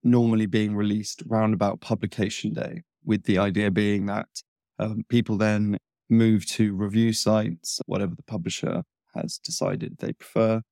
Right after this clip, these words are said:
And then we have this kind of groundswell of social media coverage and reviews around the book's publication. It's amazing for all different types of authors,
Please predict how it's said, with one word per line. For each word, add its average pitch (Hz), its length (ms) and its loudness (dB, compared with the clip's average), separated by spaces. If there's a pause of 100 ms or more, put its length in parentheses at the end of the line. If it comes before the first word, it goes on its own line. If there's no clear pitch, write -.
(120)
And 104 160 -4
then 101 140 -4
we 101 100 -6
have 95 200 -6
this 90 120 -8
kind 104 200 0
of 87 100 -4
groundswell 104 960 -2
of 95 260 -6 (180)
social 120 400 0
media 113 300 4
coverage 101 760 -2 (380)
and 104 180 0
reviews 101 640 -4 (100)
around 101 360 -4
the 92 60 -2
book's - 540 -4
publication. - 800 -6 (160)
It's - 160 -4
amazing 120 640 2
for 110 400 2
all 120 200 4
different 110 320 0
types - 320 -2
of - 80 -8
authors, - 600 -4